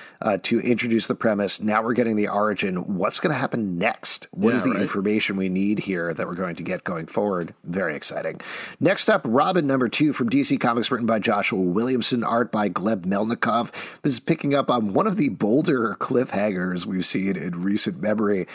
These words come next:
Speaker 1: where the first issue ended with Robin, Damian Wayne, on a Mortal Kombat style ide-, island. His heart got ripped out. He died.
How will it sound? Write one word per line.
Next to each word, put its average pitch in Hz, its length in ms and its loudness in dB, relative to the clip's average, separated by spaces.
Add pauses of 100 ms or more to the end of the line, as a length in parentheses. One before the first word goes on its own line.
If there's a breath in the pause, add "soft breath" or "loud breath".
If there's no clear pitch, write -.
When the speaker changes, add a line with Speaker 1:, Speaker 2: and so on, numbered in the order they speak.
(220 loud breath)
Speaker 1:
where 117 120 2
the 107 120 4
first - 440 0
issue 139 400 2
ended 131 400 2
with 110 340 2
Robin, 113 560 0
Damian 95 460 0
Wayne, 160 460 2
on 120 240 0
a 104 180 0
Mortal 123 400 2
Kombat 123 460 0
style 104 420 0
ide-, 131 480 0
island. 127 540 0 (260 loud breath)
His 101 200 2
heart 208 320 0
got 165 200 0
ripped 151 240 2
out. 135 220 2
He 101 160 -2
died. 143 540 2